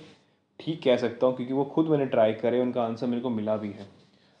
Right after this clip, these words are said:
So, पहला लेसन जो मैंने उनसे सीखा है वो ये है कि हमेशा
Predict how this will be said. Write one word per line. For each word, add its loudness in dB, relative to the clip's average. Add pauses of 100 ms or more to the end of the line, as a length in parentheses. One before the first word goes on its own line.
(140)
So, -2
पहला 10
लेसन 4
जो 0
मैंने -2
उनसे -6
सीखा 2
है -2
वो 0
ये 2
है -2
कि -4
हमेशा 0